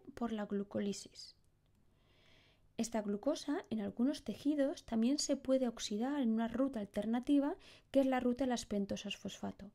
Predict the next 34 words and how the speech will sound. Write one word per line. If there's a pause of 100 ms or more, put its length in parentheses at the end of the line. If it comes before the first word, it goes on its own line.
(440)
Una
ruta
muy
interesante (300)
para
aquellos
tejidos
que
estén,
por,
por
un
lado, (260)
sometidos
a
estrés
oxidativo, (320)
que
sean
ricos, (100)
que
sean
muy
activos
en
biosíntesis
de
lípidos (280)
o
que
estén
en
continua
división